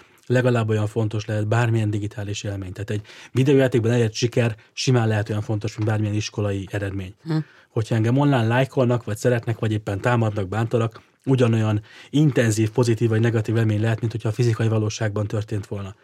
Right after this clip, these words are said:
Speaker 1: Tehát én értem, nagyon fontos tiszteletben tartani a digitális élményeket, és pont ezért fontos tiszteletben tartani a, a súlyukat, vagy a következményüket. Tehát, hogy nem egy olyan dolog, amiből következmények nélkül lehet korlátlanul bármikor még egyet, meg még egyet.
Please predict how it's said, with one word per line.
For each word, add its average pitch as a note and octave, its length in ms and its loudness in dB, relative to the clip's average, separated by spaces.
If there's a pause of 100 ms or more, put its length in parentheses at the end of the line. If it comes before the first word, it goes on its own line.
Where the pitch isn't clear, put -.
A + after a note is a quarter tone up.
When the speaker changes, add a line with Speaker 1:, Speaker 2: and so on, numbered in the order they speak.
(100)
Speaker 1:
Tehát - 300 -12
én A#2 80 0
értem, A2+ 220 0
nagyon A#2 200 0
fontos A2 400 -2 (100)
tiszteletben A#2+ 560 2
tartani G#2+ 280 -2
a G#2+ 40 0
digitális A2 400 -2
élményeket, A2 540 -4 (420)
és - 160 -4
pont E3 300 2
ezért A#2 220 0
fontos A#2+ 320 0
tiszteletben A#2 540 -2
tartani A#2+ 420 0
a, A#2 180 -2 (320)
a G#2+ 260 -6
súlyukat, B2 560 0
vagy A2+ 100 -2
a A2 60 -4
következményüket. G#2+ 920 -2
Tehát, A2 160 -8
hogy A#2+ 100 -2
nem C#3 140 2
egy A2+ 120 0
olyan A2 120 0
dolog, A2 220 0
amiből A2+ 280 0 (760)
következmények B2 580 2
nélkül A#2+ 260 0
lehet A2+ 160 0
korlátlanul A2 540 -2
bármikor G#2 460 -2
még G#2+ 220 0
egyet, G#2 260 -6
meg G#2 120 -4
még G2 220 -8
egyet. B2 360 -16